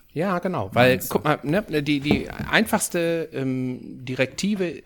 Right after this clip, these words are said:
Speaker 1: ist ja immer den Leuten zu sagen, „Gebt mehr Geld für Fleisch aus.“
Speaker 2: Mhm.
Speaker 1: So,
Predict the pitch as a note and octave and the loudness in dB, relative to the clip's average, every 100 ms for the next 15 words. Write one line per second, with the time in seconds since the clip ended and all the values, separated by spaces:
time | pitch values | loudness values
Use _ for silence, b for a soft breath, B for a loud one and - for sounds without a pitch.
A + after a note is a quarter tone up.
0 | - B2+ - C#3 B2 A#2 B2 A#2+ A2+ G#2+ | -10 -8 -4 -2 -2 -2 -4 -4 -2 -4
1 | - - F#2+ G#2+ G#2 A2+ C3+ - B2 G#2 | -6 -8 -6 -4 -4 -4 -6 -2 -2 0
2 | G#2 G#2 - - - G2 - - - - | -2 -4 -6 -8 -8 -10 -12 -12 -14 -14
3 | _ _ - A2+ B2+ G#3+ - - _ - | _ _ -4 0 0 0 -6 -20 _ -10
4 | G2 F#2 | -6 -4